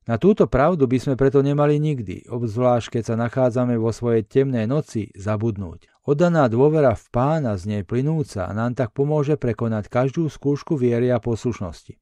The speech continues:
Je zaujímavé, že iba evanjelista Matúš nám zaznamenal Petrovo dobrodružstvo nočnej jazdy po rozbúrenom jazere. Petrov cholerický temperament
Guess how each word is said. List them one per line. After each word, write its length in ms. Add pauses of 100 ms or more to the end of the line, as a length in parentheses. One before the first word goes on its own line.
(240)
Je 160
zaujímavé, 640
že 160
iba 160
evanjelista 560
Matúš 480
nám 160
zaznamenal 640
Petrovo 400
dobrodružstvo 640
nočnej 480
jazdy 320
po 160
rozbúrenom 640
jazere. 560 (320)
Petrov 400
cholerický 560
temperament 720